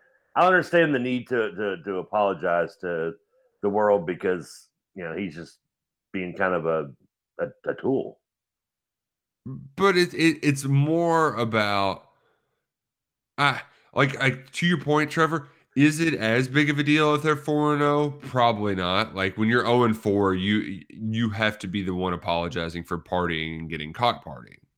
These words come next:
Speaker 2: right? Um, but the, the reason why I think that it's significant is just the reaction to his quote-unquote apology, because the owner, Shad Khan, which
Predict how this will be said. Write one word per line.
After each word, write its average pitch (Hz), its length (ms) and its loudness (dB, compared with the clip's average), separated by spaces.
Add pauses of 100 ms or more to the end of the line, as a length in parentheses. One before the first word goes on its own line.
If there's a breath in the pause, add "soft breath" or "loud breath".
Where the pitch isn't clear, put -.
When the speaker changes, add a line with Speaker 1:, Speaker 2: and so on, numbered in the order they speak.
Speaker 2:
right? 95 280 2 (520)
Um, 87 460 0 (280)
but 123 280 4 (500 soft breath)
the, 135 480 2 (360)
the 135 200 0
reason 202 400 0
why 156 260 0
I 120 60 0
think 135 340 -4
that 101 220 0
it's 95 240 -4
significant 117 880 -2
is 107 320 -2
just 113 360 -4
the 107 100 0
reaction 104 920 -2
to 127 280 0
his 117 320 0
quote-unquote 120 580 0
apology, 139 680 2 (380 soft breath)
because 127 360 4
the 113 140 2
owner, 135 280 4
Shad 110 400 2
Khan, 95 480 0
which 95 260 -4